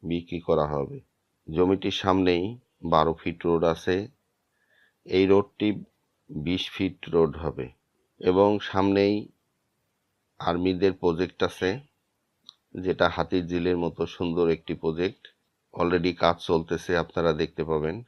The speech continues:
সরজমিনে আসলেই আপনারা সেটা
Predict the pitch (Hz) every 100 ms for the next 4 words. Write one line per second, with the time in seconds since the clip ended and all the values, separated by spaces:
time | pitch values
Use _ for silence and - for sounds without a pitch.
0 | - _ _ _ _ _ - - 92 85
1 | 85 85 82 76 - - 85 85 82 76
2 | 82 80 78 76 76 - _ _ _ _
3 | _ - - 76 78